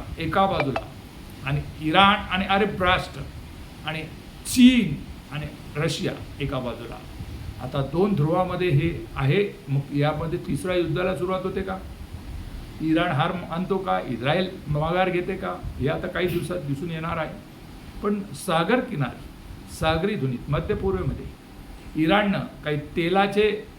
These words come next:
जहाजांना आपलं लक्ष केल्यामुळं खाडीमध्ये तेल टंचाई, खाडीमध्ये येणारा तेल आजूबाजूच्या देशांना जाण्यास प्र-, अ, विलंब होऊ शकतो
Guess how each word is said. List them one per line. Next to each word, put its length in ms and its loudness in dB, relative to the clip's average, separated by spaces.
जहाजांना 800 4
आपलं 220 -2
लक्ष 260 2
केल्यामुळं 520 -4
खाडीमध्ये 600 2
तेल 300 4
टंचाई, 320 -2
खाडीमध्ये 540 0
येणारा 280 0
तेल 540 0
आजूबाजूच्या 640 2
देशांना 500 2
जाण्यास 380 2
प्र-, 400 0
अ, 440 -4
विलंब 340 4
होऊ 200 6
शकतो 420 -2